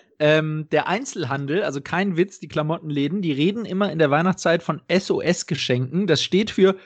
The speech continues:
Schlips, Oberhemden und Socken. S O S. Ähm, und tatsächlich ist es so, also ich meine, das ist jetzt ja sehr, sehr klischeehaft, aber tatsächlich ist es so, dass die wirklich in der Weihnachtszeit eine starke Absatzerhöhung von diesen <laughs> drei Dingen,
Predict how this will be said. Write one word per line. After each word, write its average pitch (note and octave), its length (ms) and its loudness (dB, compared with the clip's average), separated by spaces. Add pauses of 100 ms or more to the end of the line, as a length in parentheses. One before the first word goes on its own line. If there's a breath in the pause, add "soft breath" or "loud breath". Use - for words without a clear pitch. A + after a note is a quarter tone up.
(140)
Schlips, - 680 0
Oberhemden F#3+ 720 4
und D3+ 160 -4
Socken. C3 500 0 (240)
S E3 260 -4
O D3+ 160 0
S. - 360 -4 (440 soft breath)
Ähm, D#3 540 2
und F3+ 200 0
tatsächlich F#3 640 0
ist G3+ 100 -10
es G3+ 140 -8
so, F#3 320 4
also D3+ 400 -4
ich D3+ 80 -4
meine, F3 180 2
das D#3+ 120 0
ist F3+ 100 -2
jetzt E3+ 160 0
ja D#3 100 2
sehr, E3 240 2
sehr E3+ 180 2
klischeehaft, E3+ 800 2 (320 loud breath)
aber D#3+ 200 4
tatsächlich D#3+ 540 -2
ist F3+ 140 -2
es F3 120 -4
so, E3+ 140 -4
dass E3 160 -4
die B2+ 260 -10
wirklich G3 460 2
in D3+ 80 -6
der D3 140 2
Weihnachtszeit E3 680 0
eine D3+ 280 0
starke - 760 -2
Absatzerhöhung C3 800 0
von B2+ 220 -6
diesen C3 360 -2
<laughs> - 160 -4
drei C3+ 280 0
Dingen, B2+ 540 0